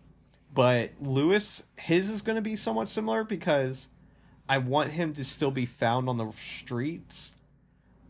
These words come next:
Um, but I want it to be like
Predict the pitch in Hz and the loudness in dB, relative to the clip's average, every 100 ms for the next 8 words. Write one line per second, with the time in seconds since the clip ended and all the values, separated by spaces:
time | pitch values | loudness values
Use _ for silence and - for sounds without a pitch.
0 | _ - 127 120 110 113 - 123 113 - | _ -2 0 2 0 -2 2 4 4 0
1 | - 131 127 117 127 143 131 139 139 - | -2 2 2 2 0 0 0 -2 -2 -6
2 | - 131 127 127 117 113 113 | -10 -2 0 2 4 2 0